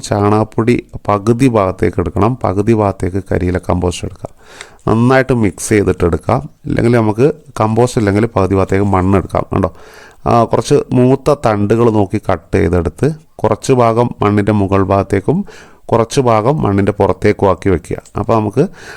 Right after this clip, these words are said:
എന്നിട്ട്, ആ, നമ്മൾ ഇത് നന്നായിട്ട് മണ്ണ് ഫില്ല് ചെയ്ത് കൊടുക്കുക. അങ്ങനെ ഇടവിട്ട് ഇടവിട്ട് മണ്ണിട്ട് ഫില്ല് ചെയ്ത് കൊടുക്കുക. അപ്പോൾ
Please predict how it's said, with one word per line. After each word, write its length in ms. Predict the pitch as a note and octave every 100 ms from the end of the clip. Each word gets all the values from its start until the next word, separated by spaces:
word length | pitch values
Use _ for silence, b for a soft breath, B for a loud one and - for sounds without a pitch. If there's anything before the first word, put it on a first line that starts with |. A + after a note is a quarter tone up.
| B
എന്നിട്ട്, 240 | B2 - F#3 - -
ആ, 40 | A#2+ A2
നമ്മൾ 160 | A2 G#2+
ഇത് 100 | G#2
നന്നായിട്ട് 340 | G#2 G2+ G2+ G2+
മണ്ണ് 220 | G#2 G2 G2+
ഫില്ല് 200 | G2 F#2+
ചെയ്ത് 120 | F#2+ G2
കൊടുക്കുക. 260 | F#2 F#2 B2+ C#3+
അങ്ങനെ 180 | A2 G#2
ഇടവിട്ട് 280 | G2+ G#2 G2+ A2
ഇടവിട്ട് 300 | A2 G#2+ A2+
മണ്ണിട്ട് 340 | G2+ G2 F#2+ G#2 G2
ഫില്ല് 200 | F2 F2+
ചെയ്ത് 140 | F2 E2+
കൊടുക്കുക. 320 | - - A2+ E3+ B B B B -
അപ്പോൾ 180 | G#2+